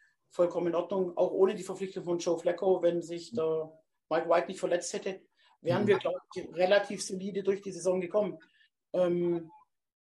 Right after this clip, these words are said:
Speaker 1: er hatte ja das Spiel gegen New England, das nicht so ganz lief, wo dann, wo er dann reinkam. Ähm, das nächste Spiel hat er ja dann gewonnen. Und in Indianapolis war
Speaker 2: Da war er
Speaker 1: zwei
Speaker 2: nicht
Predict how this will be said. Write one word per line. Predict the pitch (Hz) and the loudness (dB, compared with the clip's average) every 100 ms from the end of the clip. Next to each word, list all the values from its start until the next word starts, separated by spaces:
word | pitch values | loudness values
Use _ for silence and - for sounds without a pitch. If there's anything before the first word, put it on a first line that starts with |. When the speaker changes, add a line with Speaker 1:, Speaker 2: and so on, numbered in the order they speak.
| _ | _
Speaker 1:
er | - | -2
hatte | 180 190 | 2 6
ja | 185 | 6
das | - | 2
Spiel | - 196 185 180 - | -4 0 0 0 -4
gegen | 185 170 170 165 160 - | 0 0 0 -2 -8 -10
New | 175 175 | -6 -2
England, | 196 247 240 | 0 2 2
das | 185 - | 0 -4
nicht | 240 | -2
so | 269 | -2
ganz | 240 233 - | -2 -6 -4
lief, | 240 | -2
wo | 190 | 4
dann, | 190 170 170 165 | 4 4 0 -2
wo | 160 | 0
er | 160 | 2
dann | 156 | 0
reinkam. | 156 196 269 269 214 - - _ - - | 0 0 0 0 0 -4 -16 _ -20 -6
Ähm, | 180 175 170 | -2 0 -2
das | 160 | 0
nächste | 185 - | 0 0
Spiel | 190 214 190 | -4 4 4
hat | 175 | 6
er | 170 | 4
ja | |
dann | 160 165 | 4 2
gewonnen. | 175 202 294 - - _ _ _ _ | 4 4 2 -4 -16 _ _ _ _
Und | - 185 | -4 -2
in | 185 | 0
Indianapolis | 185 165 175 175 - - - - | -2 0 2 2 2 0 0 4
war | 175 185 190 185 185 175 _ _ _ _ _ _ _ _ _ _ | 6 8 8 6 4 0 _ _ _ _ _ _ _ _ _ _
Speaker 2:
Da | - | 2
war | 120 147 | 6 8
er | 143 | 6
Speaker 1:
zwei | |
Speaker 2:
nicht | 135 | 2